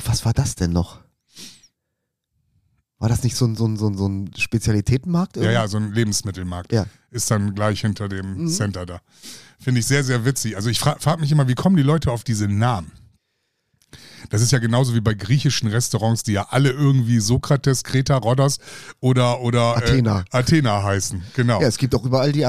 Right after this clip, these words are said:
Speaker 1: die, die, die Rhodos-Platte, ne? Gibt's auch überall.
Speaker 2: Mhm. Geil fand ich, ich hab dann jetzt noch einen kleinen Laden gesehen, da hier auf der Ecke, als ich hergefahren bin, Baguetti.
Speaker 1: Oh, das ist eine ganz alte Baguetterie.
Speaker 2: Ja.
Speaker 1: Da bin ich früher sonntags
Speaker 2: Ah, aber
Speaker 1: immer
Speaker 2: pass
Speaker 1: hingefahren.
Speaker 2: auf, Baguetti. Klingt ja irgendwie wie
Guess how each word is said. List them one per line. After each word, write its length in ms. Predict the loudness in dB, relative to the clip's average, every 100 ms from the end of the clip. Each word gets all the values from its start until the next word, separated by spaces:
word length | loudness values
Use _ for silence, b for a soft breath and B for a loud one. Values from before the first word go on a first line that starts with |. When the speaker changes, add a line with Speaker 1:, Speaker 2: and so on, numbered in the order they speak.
| 0
Speaker 1:
die, 260 | 0 -2
die, 340 | 0 0 0 0
die 100 | 2
Rhodos-Platte, 580 | 2 0 -2 -4 -2 -2
ne? 140 | -2 -4
Gibt's 180 | -14 -8
auch 140 | -8 -8
überall. 240 | -2 0
Speaker 2:
Mhm. 160 | 0 -2 B B B
Geil 240 | 0 0 2
fand 240 | 0 0
ich, 80 | 2
ich 40 |
hab 100 | 0
dann 100 | 2
jetzt 160 | 0 0
noch 80 | 2
einen 100 | 2
kleinen 260 | 2 0 2
Laden 240 | 0 0
gesehen, 280 | -2 0 0
da 180 | 0 -2
hier 120 | -2
auf 100 | -2
der 100 | -4
Ecke, 160 | -2 -2
als 120 | -2
ich 80 | -2
hergefahren 440 | 0 0 0 -2
bin, 20 | -2 B B -4
Baguetti. 480 | -2 0 -4 -8 -12 _ _ _ _ _ _ _ _ _ _ _ _ _
Speaker 1:
Oh, 100 | -2
das 160 | 0
ist 160 | -2 -2
eine 60 | 0
ganz 260 | 0 -2
alte 240 | 0 -2 0
Baguetterie. 600 | 0 2 0 0 -2 -4
Speaker 2:
Ja. 360 | 0 2 2 0
Speaker 1:
Da 80 | 0
bin 140 | 2
ich 80 | 2
früher 240 | 2 2 2
sonntags 380 | 2 0 0
Speaker 2:
Ah, 40 | 2
aber 100 | 2
Speaker 1:
immer 60 | 2
Speaker 2:
pass 100 | 2
Speaker 1:
hingefahren. 300 | 2 -2 -6
Speaker 2:
auf, 40 |
Baguetti. 460 | -4 0 -2 -2 -8 _ _
Klingt 200 | 0 2
ja 80 | 2
irgendwie 340 | 0 2 2
wie 200 | 2 -2